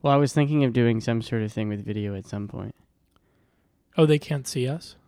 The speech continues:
Speaker 1: Not right now. Well, actually
Speaker 2: That's confusing. I can see us.
Speaker 1: Well, we are the li-,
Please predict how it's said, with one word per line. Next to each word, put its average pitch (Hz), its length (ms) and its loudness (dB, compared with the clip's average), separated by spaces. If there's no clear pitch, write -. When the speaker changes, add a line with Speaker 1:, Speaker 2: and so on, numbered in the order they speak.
Speaker 1:
Not 127 120 2
right 113 160 0
now. 107 260 -6
Well, 139 120 4
actually 131 380 0
Speaker 2:
That's 160 220 -4
confusing. 147 680 -4
I 147 100 0
can 147 220 -2
see 131 240 -8
us. 113 80 -10
Speaker 1:
Well, 135 240 6
we 160 180 6
are 147 240 6
the 135 100 2
li-, 139 160 4